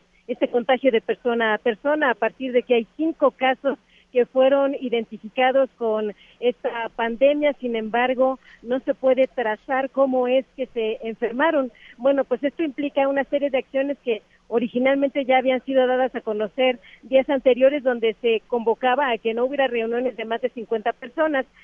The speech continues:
Ayer por la mañana se le consultó al presidente de la República, Andrés Manuel López Obrador, porque en su mensaje matutino a medios en Palacio Nacional, pues había prácticamente una centena de camarógrafos, fotógrafos, reporteros y también personas acreditadas que ocupan principalmente las primeras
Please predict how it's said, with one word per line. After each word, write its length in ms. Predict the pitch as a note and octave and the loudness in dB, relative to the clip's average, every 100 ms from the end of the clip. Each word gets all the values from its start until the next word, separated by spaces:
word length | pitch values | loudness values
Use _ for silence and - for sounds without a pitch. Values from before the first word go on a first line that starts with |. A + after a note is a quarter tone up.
| - - | -20 -8
Ayer 280 | A#3+ C4+ E4 | -4 -2 0
por 160 | E4+ | 0
la 100 | C#4+ | 2
mañana 480 | C4 C4 C#4 C#4+ D4 | 2 2 2 2 -2
se 140 | - | 0
le 100 | A#3 | -2
consultó 420 | A3 A3+ B3 G#3 C4+ | -2 -4 -4 0 0
al 60 | |
presidente 420 | C#4 B3+ B3 A#3+ | 0 -2 0 2
de 120 | C4 A3 | 2 2
la 100 | G3+ | 0
República, 540 | A3 - C#4 D4+ B3+ | -2 -2 -4 -2 -2
Andrés 200 | A3 G#3+ | -2 -2
Manuel 280 | G#3+ A3 A#3+ | -2 -2 -2
López 280 | B3+ B3 A#3 | 0 -2 -2
Obrador, 480 | G#3+ G#3 G3 C4+ D#4 - - | -2 -4 -4 -10 -10 -18 -12
porque 440 | - A3+ C4 C4+ C#4 | -4 -2 2 2 4
en 200 | B3+ A#3 | 0 0
su 80 | B3+ | -6
mensaje 600 | A3+ G#3+ C#4 C#4 D4 C#4 | -6 -4 -6 -2 0 0
matutino 560 | B3 A#3+ A3 C#4 C#4 | -2 -6 -6 -4 -2
a 40 | C4 | -2
medios 340 | A#3+ B3 C#4 | 0 0 -2
en 100 | B3 | -4
Palacio 400 | G#3+ G#3 A#3 C4+ | -4 -2 -2 -2
Nacional, 580 | B3 G#3+ A3+ A3 A#3 C#4+ - - _ | -6 -4 -6 -2 -2 -2 -6 -20 _
pues 160 | B3 C4+ | -4 0
había 200 | B3 C#4 | 2 2
prácticamente 720 | D#4+ - C#4 C4+ B3+ C4+ D4 | 2 -4 0 2 2 -2 -2
una 140 | C#4 | -4
centena 640 | C4 A#3+ G#3+ C#4 C#4+ D4 D4+ | -2 -4 0 0 0 -2 -4
de 160 | F4 | -6
camarógrafos, 680 | - D4+ A3+ A3 A#3+ B3 B3+ | -2 -2 0 2 2 2 0
fotógrafos, 600 | A3+ - A#3 A#3+ A#3 A3 | -2 2 2 2 0 -2
reporteros 680 | A3 - - B3+ A#3+ B3 A#3+ - - | -4 -8 -4 0 2 2 -2 -10 -20
y 80 | A#3 | -6
también 280 | A#3 A3+ B3 | -2 2 2
personas 420 | A#3 A#3 B3+ B3+ | 0 -2 -2 0
acreditadas 600 | B3 - G#3+ G#3 A#3+ A#3+ | -2 -2 -6 -2 0 0
que 100 | A#3 | -2
ocupan 360 | G#3+ B3 - A#3+ | -6 -6 -4 -4
principalmente 760 | G3+ G3 - A#3 A#3 A#3 A#3 G#3 | -4 -16 -6 -4 -2 -2 -2 0
las 140 | G3 | -2
primeras 420 | - G#3+ A3+ A#3+ | -6 -8 -2 -4